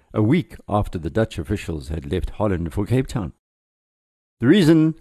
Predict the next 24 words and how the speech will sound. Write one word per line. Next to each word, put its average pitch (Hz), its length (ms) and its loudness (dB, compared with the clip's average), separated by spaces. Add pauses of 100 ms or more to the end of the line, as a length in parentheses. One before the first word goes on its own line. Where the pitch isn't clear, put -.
(140)
was 107 160 2
politics, 151 460 0
of 82 100 -6
course. 90 300 -4 (500)
Back 120 200 0
in 113 80 4
England, 120 420 4
Prime 113 220 4
Minister 107 300 0
Pitt - 340 -2
had 95 160 -4
been 104 160 2
expecting 95 540 -4
to 92 100 -4
return 95 340 -2
to 90 140 -2
office 95 360 -4
at - 120 -10
the 85 80 -4
head 92 100 -4
of 87 80 -6
a 90 60 -2
new 95 180 -4
coalition 110 720 0